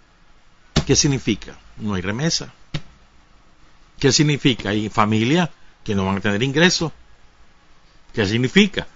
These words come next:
Familias que no van a poder pagar un montón de cosas, incluyendo la comida. Entonces, además el dinero que deja de ingresar al país,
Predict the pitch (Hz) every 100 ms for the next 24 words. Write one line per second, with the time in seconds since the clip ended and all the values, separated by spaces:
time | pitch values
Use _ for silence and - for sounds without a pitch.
0 | - - 104 87 101 120 117 123 113 127
1 | 139 143 135 160 190 185 139 113 107 104
2 | 92 117 101 101 95 113 143 151 135 196
3 | 135 92 - - - - - - - -
4 | - _ - _ - - - - - -
5 | - 120 - 185 - - - - - 95
6 | 92 110 120 101 113 156 - 92 135 143
7 | 165 - - - - _ - 110 101 92
8 | - 117 120 98 104 190